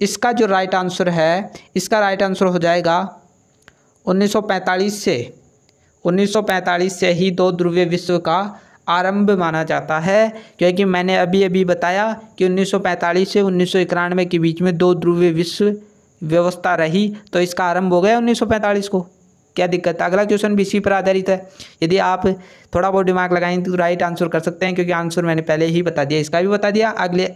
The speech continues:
जो आगे क्वेश्चन आएगा उसका भी। तो इसका जो राइट आंसर हो जाएगा उन्नीस सौ पैंतालीस। अगला क्वेश्चन देखते हैं,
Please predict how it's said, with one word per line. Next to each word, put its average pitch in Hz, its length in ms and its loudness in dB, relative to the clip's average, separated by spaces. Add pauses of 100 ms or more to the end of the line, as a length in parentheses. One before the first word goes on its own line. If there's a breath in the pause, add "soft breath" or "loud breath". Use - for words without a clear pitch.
(360 loud breath)
जो 160 120 0
आगे 175 340 -2
क्वेश्चन 185 320 -2
आएगा 165 200 2
उसका 170 260 -2
भी। 156 240 -2 (400 loud breath)
तो 180 260 0
इसका 185 180 -2
जो 175 120 2
राइट 170 200 0
आंसर 170 240 0
हो 170 60 2
जाएगा 160 200 0
उन्नीस 175 180 0
सौ 180 80 0
पैंतालीस। 143 580 -2 (200 soft breath)
अगला 175 220 0
क्वेश्चन 185 280 -2
देखते 175 240 0
हैं, 185 200 -2